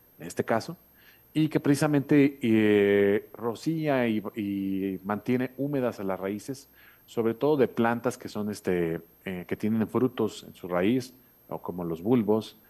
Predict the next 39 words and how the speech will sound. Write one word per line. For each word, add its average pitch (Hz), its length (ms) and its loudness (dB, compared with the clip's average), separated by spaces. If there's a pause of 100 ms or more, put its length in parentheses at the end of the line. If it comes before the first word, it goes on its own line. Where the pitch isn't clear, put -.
(160)
En 90 80 -8
este - 160 -6
caso, 98 260 -2
esta 101 140 -2
imagen 95 340 -4
es 90 100 -4
de 92 80 0
papa - 380 -4
cambrai, 110 500 0 (440)
¿sí? 101 120 -14 (220)
Entonces, 90 400 -6
las, 87 300 0
la, 85 400 2
realmente 92 560 -2 (280)
el 95 140 0
agua 101 220 2
está 98 400 -2 (160)
cayendo 104 340 -4
de 113 100 -2
arriba, 120 380 -2 (440)
en - 60 -20
este - 160 -16
caso 101 360 -4
hacia 90 200 -6
abajo, 113 360 2 (240)
y 123 100 -4
humedeciendo 104 560 -2
toda 101 180 -2
la 101 120 2
raíz. 113 360 -4 (440)
Entonces, 117 160 -12
pues, - 100 -20
tiene 113 220 -2
todo 113 240 2
lo 110 120 4
que 98 120 -6
necesita 98 320 -4
la 98 160 2
planta: 135 320 -6